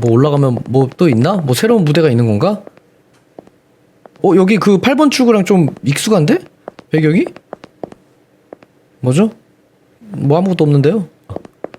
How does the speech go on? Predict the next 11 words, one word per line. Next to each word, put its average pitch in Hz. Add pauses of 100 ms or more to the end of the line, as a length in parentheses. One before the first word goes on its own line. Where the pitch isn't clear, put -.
(380)
뒤에 147
문 123
닫혔나? 120 (1700)
뒤로 180
갈 151
수 165
있네. 143
어, 139
뭐야 151
이거? 98 (640)
어? -